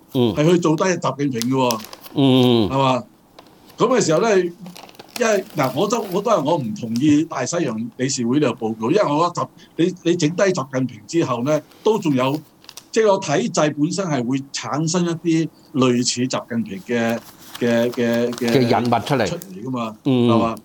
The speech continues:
Speaker 2: 噉所以你，你整低落習近平呢，一個人冇用，你係要成個共產黨懟冧佢先得。
Speaker 1: 嗯。
Speaker 2: 噉但係呢，如果，如果美國政府係信大西洋理事會呢個報告嘅時候，噉咪派架無人機走去中南海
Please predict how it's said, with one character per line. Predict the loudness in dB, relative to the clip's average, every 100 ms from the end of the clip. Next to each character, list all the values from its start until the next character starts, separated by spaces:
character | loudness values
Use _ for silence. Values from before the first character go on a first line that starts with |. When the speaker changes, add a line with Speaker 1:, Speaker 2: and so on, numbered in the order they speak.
| -20 _
Speaker 2:
噉 | -4
所 | 0 2
以 |
你， | 4 2 0 -4
你 | -4
整 | -6 -6
低 | -2 0
落 | 0 -2
習 | -6
近 | -4 -6
平 | -6 -4
呢， | -2 -2 -6 -20 -20 -18 -6
一 | -4
個 | -2
人 | -2
冇 | 0 0
用， | 0 -4 -2
你 | 0
係 | 0 -2 -2
要 | -2
成 | -4 -12
個 | -8 -6
共 | -4
產 | -2 -2
黨 | 0 -2
懟 | 0 0
冧 | 0
佢 | -2
先 | -6 -6
得。 | -6 -6 -12 -12 -6 2
Speaker 1:
嗯。 | 4
Speaker 2:
噉 | 4
但 | 4
係 | 2
呢， | 2
如 | 2
果， | 0 -2 -4
如 | -2
果 | 0
美 | 2 2
國 | 0
政 | -4 -4 -4
府 | -2 -2 -2 -12
係 | -4 -2
信 | 0 0 0 -2 -4 -14 -10
大 | -4 -2
西 | 0 0
洋 | 0
理 | -2
事 | -2 0
會 | 2
呢 | 2 0
個 | 0
報 | 0
告 | 2 0
嘅 | 0
時 | -8
候， | -12 -16 -12 -2
噉 | 0
咪 | 2
派 | 2 0
架 | 0
無 | 0
人 | -2 -2
機 | 2 2
走 | 2 2
去 | 2 2 4 4 2
中 | 0 0
南 | 0
海 | 0